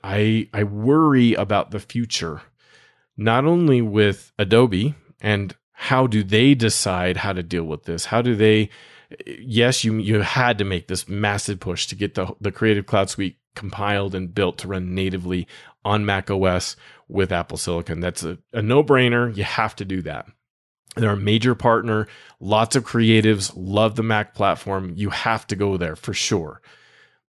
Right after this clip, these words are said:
But then going forward from that point on,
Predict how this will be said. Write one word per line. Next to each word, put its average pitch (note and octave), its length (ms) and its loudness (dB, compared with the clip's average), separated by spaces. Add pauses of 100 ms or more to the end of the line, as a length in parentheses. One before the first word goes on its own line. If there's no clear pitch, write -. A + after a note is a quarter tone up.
But A2+ 180 2
then A#2+ 360 4
going A2 340 2
forward B2 480 4
from F#2 180 -6
that A2 220 0
point G2 280 -4
on, F#2 460 0